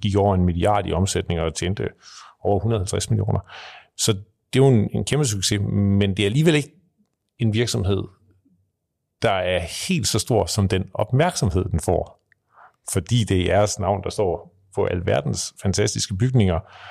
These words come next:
og også på, øh, på det her hovedsæde, vi, vi nu sidder i, som har fået en masse skæld ud. Hvordan føles det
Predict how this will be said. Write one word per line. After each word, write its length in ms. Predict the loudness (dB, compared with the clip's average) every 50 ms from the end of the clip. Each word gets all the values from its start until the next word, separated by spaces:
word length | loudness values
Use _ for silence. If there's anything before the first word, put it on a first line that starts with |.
| -16 -8 -4
og 120 | -2 0
også 300 | 0 0 -2 -2 -4 -4
på, 280 | -2 0 2 2 2 2
øh, 160 | 0 -2 -4 -6 -10 _ -20 -20 -20 _ -8 -4 -4 -4 -2 0
på 100 | 0 0
det 160 | 2 2 4
her 120 | 4 4 6
hovedsæde, 460 | 6 6 6 6 6 6 6 6 6
vi, 260 | 6 6 6 6 4
vi 180 | 4 4 6 6
nu 140 | 6 6
sidder 260 | 6 6 6 6 6 6
i, 160 | 4 2 0
som 180 | 0 2 2 2
har 80 | 2
fået 340 | 2 4 4 4 6 4 4
en 240 | 2 0 -2 -6 -6 -6
masse 520 | -4 -2 -2 0 -2 -2 -6 -6 -8 -8
skæld 240 | -6 -4 -2 0 0
ud. 120 | 0 0 0 -4 -12 -20 -20 -18 -20 -20 -20 -20 -20 _ _ _ -20 -20 _ _ _ -14 -10 -6 -2
Hvordan 360 | 0 0 2 2 2 2 0
føles 400 | 2 4 4 4 4 4 2 0
det 220 | 2 2 2 2